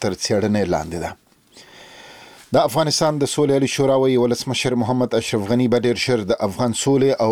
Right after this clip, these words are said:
اوربند په اړه خپله پرېکړه له ولس سره شریکه کړي. د دې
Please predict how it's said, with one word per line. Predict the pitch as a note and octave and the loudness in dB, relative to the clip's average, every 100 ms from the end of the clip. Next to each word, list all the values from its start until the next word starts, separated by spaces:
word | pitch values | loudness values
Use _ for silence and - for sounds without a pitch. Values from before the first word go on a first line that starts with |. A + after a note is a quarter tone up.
| A2+ A#2 | 2 0
اوربند | A2+ A2 B2+ - | 0 0 -2 -2
په | B2 | 0
اړه | B2 - | 0 -2
خپله | A#2 A2 - | -2 -2 0
پرېکړه | B2+ - B2 A#2 | -2 0 0 2
له | G#2+ | 2
ولس | A2 G2+ - | 2 0 -2
سره | G2+ - | -2 0
شریکه | - F3+ A#3+ - | -2 0 -4 -2
کړي. | G3 - - - - - - | -4 -4 -14 -20 -20 -10 -2
د | |
دې | G2+ | 0